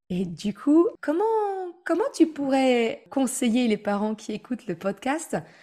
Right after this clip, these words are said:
faire face à cette question ? Parce que généralement, nous, en tant que parents, on est très mal à l'aise parce qu'on y voit l'aspect adulte lié à notre sexualité, du comment,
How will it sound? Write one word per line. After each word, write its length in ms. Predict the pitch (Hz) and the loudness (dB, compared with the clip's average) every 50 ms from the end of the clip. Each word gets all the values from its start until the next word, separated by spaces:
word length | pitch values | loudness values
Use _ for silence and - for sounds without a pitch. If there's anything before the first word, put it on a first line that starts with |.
| - - - _ _ _ _ _ _ _ | -20 -20 -20 _ _ _ _ _ _ _
faire 300 | _ - - 202 185 - | _ -2 -2 0 0 0
face 280 | - - 247 247 226 - | -2 -2 -2 0 0 -4
à 60 | 202 | -4
cette 180 | - 190 - | -4 -4 -2
question ? 360 | - - 208 185 - - 269 269 | 0 -2 -2 -2 -2 -4 -4 -6
Parce 100 | 247 - | -2 -2
que 80 | 190 | -2
généralement, 600 | 175 170 214 214 214 202 196 202 208 214 214 214 | 2 4 4 4 4 4 2 2 2 2 2 4
nous, 160 | 220 233 254 | 4 4 2
en 60 | 240 220 | 2 0
tant 140 | - 202 | -4 -8
que 60 | - - | -8 -6
parents, 580 | - 202 196 220 226 226 233 - _ _ _ _ | -8 -6 -4 -2 -4 -4 -6 -10 _ _ _ _
on 140 | 170 160 160 | -8 -6 -6
est 160 | 160 156 - | -6 -8 -10
très 260 | - - - 202 208 | -14 -6 0 2 4
mal 180 | 208 214 202 196 | 4 6 6 4
à 100 | 190 190 | 4 4
l'aise 340 | 202 202 202 196 185 160 147 | 2 2 2 0 -2 -6 -8
parce 240 | - 170 147 - | -10 -12 -12 -12
qu'on 200 | - - 175 170 | -10 -6 -4 -2
y 160 | 175 175 170 170 | 0 0 0 0
voit 460 | 160 160 165 175 185 185 190 180 - - - - - - - - - - - _ | 0 0 0 0 0 0 -2 -4 -6 -10 -20 -20 -20 -20 -20 -20 -20 -20 -20 _
l'aspect 420 | - 165 165 156 - - 185 170 - - | -4 -4 -2 -2 -2 -4 -4 -4 -4 -4
adulte 720 | 180 180 175 156 147 185 214 226 202 180 - - - _ _ _ _ _ _ _ | -2 -2 -2 -2 -2 2 2 2 2 0 -4 -12 -18 _ _ _ _ _ _ _
lié 280 | 175 160 170 180 190 165 | -6 -4 -2 0 0 0
à 60 | 147 | 0
notre 280 | 156 156 156 - 180 | 0 -4 -4 -4 -6
sexualité, 760 | 165 - - 160 - - - 170 156 160 165 156 - 220 214 190 | -4 -4 -6 -6 -6 -4 -2 0 0 0 -2 -2 0 0 0 0
du 200 | 160 160 160 - | -2 -6 -8 -2
comment, 540 | - 214 196 185 185 202 254 339 427 - | 2 4 4 6 6 4 2 0 -4 -8